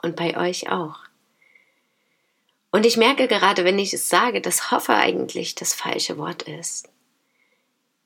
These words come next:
Denn wenn ich wirklich davon ausgehe, dass ich Schöpferin von meinem Leben bin und dass ich versuche oder dass ich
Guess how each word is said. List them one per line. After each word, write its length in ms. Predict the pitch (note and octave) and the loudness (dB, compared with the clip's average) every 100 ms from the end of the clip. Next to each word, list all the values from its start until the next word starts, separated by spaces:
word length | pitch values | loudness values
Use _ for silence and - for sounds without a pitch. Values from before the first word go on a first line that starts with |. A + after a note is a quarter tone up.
| _ - | _ -2
Denn 200 | F#3+ F#3+ | 0 2
wenn 160 | G3+ G#3+ | 2 2
ich 160 | G#3 | 2
wirklich 360 | F#3+ A#3+ C4+ - | 2 4 2 0
davon 280 | G3+ F#3+ - | -2 -2 -4
ausgehe, 680 | D#3+ G3+ - - D#3 E3 | -4 -4 -6 -6 -4 -2
dass 220 | D#3+ F3 - | -2 -4 0
ich 220 | A3+ - | 0 0
Schöpferin 720 | - - - - - E3 F3 | -2 -4 -4 -10 -4 -2 -4
von 180 | F3+ E3 | -6 -6
meinem 240 | D#3 D#3 D#3 | -4 -2 -2
Leben 300 | F3+ E3+ D#3+ | -2 -4 -6
bin 280 | D3 E3 | -6 -6
und 180 | - E3 | -6 -6
dass 120 | - - | -6 -4
ich 260 | F3+ - - - - - | -4 -4 -10 -14 -14 -10
versuche 680 | - F3+ G#3+ G#3 G3 G3 F#3+ - | -4 0 0 0 -2 -2 -2 -2
oder 200 | F3 F3 | 0 0
dass 180 | F3+ | -2
ich 340 | - G3+ - | -2 -4 -4